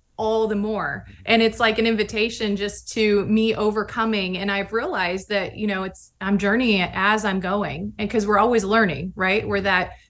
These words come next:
clay on the potter's wheel. So you don't just learn something once, you learn it, and then maybe you write about it. And while you're writing about it, you're learning it some more. And, um, and I'm still learning it. Believe me, I'm on that, on that journey. But, um,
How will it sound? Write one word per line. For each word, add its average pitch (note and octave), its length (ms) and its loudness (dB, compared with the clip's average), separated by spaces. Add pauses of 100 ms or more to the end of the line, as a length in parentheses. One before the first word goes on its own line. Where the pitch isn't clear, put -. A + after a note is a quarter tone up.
clay A3+ 360 2
on G#3 120 2
the G3 80 -2
potter's G3 440 -2
wheel. F#3+ 360 -4
So G3+ 180 -2
you F#3+ 160 -2
don't A3+ 180 -2
just A3 160 -6
learn G#3+ 280 0
something G3 400 -4
once, G3 340 -2
you G3 140 -2
learn F#3+ 240 -2
it, A#3 180 -2 (540)
and G3 120 0
then G3+ 140 4
maybe A3 220 2
you G3+ 100 0
write G#3 240 2
about E3+ 260 0
it. G3 180 -4 (220)
And F#3 120 -6
while G#3 120 4
you're F#3+ 120 0
writing G3+ 280 0
about F3 220 -4
it, E3+ 80 -6
you're F3 160 -6
learning E3+ 300 -4
it E3+ 100 -6
some - 160 -4
more. F3 460 -2 (320)
And, G3 400 4
um, G#3+ 560 2 (420)
and A3+ 160 2
I'm G3+ 120 4
still G#3+ 300 2
learning E3 280 -4
it. D#3 160 -8
Believe G3+ 340 4
me, G#3 180 4
I'm E3+ 200 0
on G3+ 300 2
that, F#3 340 0
on F#3+ 180 -2
that F3 220 -2
journey. F3+ 400 -2
But, F3 400 -2
um, F#3 300 0